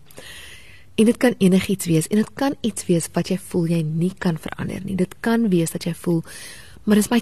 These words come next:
kinders, Gerda, hoe raak ek ontslaaf van my kinders? Ek kan mos nie." Of, "Dis my finansies, maar wat moet ek doen? My finansies is wat dit is, en die wêreld word al hoe duurder."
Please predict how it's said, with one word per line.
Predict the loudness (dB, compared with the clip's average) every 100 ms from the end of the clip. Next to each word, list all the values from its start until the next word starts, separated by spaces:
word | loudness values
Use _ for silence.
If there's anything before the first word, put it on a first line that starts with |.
| 2
kinders, | 2 2 -2 -4
Gerda, | -2 2 4
hoe | 6
raak | 6 4
ek | 2 0
ontslaaf | 0 0 0
van | 2
my | 0 2
kinders? | 0 0
Ek | -4 -6
kan | 0 2
mos | 2 2 -2
nie." | -8 -2
Of, | 0 0 -2 -12 -20 -20 -8
"Dis | 0
my | 0
finansies, | 2 2 2 2 0 -2 -6 -4 0
maar | 0 0 -6 -20 -20 -8
wat | -4 0
moet | 2
ek | 2 2
doen? | 2 4
My | 4 2
finansies | 2 2 2 0 -2
is | -2 0
wat | 0
dit | 0 2
is, | 2 2 2
en | -2 -2 -6 -18 -6
die | 0 4
wêreld | 6 6 4 0
word | -4
al | 0
hoe | 2 2
duurder." | 4 6 6 6 2